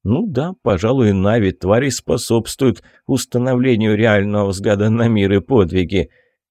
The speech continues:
Не совсем. После уже повелось, что прижились подле родов охотничьих иные, малые. Вроде твоего?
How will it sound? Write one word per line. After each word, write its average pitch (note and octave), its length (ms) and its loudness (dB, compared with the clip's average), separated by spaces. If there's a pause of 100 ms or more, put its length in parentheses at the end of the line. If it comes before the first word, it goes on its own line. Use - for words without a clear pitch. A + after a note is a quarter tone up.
(140)
Не G2 380 0
совсем. G2+ 800 -4 (220)
После - 400 -4
уже C#3+ 280 0
повелось, B2 640 0
что - 300 -2
прижились G#2+ 760 -2
подле A2+ 380 0
родов G2+ 460 2
охотничьих G#2+ 840 0
иные, G#2 560 -2
малые. A2+ 600 -2 (640)
Вроде G#2 480 0
твоего? A#2+ 560 2